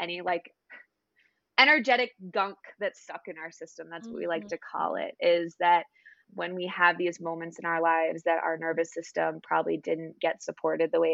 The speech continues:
Speaker 1: it needed to, it's being held, as many of, I'm sure your listeners probably have at least heard of the book,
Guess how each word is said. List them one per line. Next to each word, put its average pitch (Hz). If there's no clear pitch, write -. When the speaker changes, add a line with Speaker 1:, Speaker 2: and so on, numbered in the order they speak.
Speaker 1:
it -
needed 165
to, 190
it's 185
being 180
held, 175
as 170
many 170
of, 170
I'm 180
sure 180
your 185
listeners 170
probably 170
have 165
at 165
least 175
heard 196
of 175
the 170
book, 165